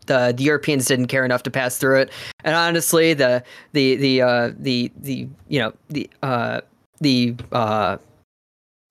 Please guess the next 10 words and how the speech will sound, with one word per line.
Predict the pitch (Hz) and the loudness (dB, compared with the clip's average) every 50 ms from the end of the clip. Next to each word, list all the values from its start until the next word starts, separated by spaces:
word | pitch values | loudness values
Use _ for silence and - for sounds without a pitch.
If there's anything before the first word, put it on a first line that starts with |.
| - - - - - - | -14 -12 -10 -10 -8 -6
I, | - 135 127 - - _ - - - - | -4 -2 -4 -4 -6 _ -16 -10 -6 -2
I | 143 139 127 | -2 -2 -2
forgot | 123 - 147 127 120 - 127 123 - - | -2 -2 -4 -4 -2 -2 -2 -2 -2 0
what | 127 127 123 | -2 -2 0
civilization | - - 135 123 127 120 110 123 123 120 120 - 127 120 120 | 0 -2 0 0 0 0 0 2 0 0 0 0 0 0 2
w-, | 120 123 123 - - | 2 2 0 0 0
there | 131 127 120 | 0 0 2
was | 120 120 113 110 | 2 2 0 0
in | 123 120 | 0 0
India, | - 120 117 120 123 120 117 113 | 0 0 0 2 2 2 0 0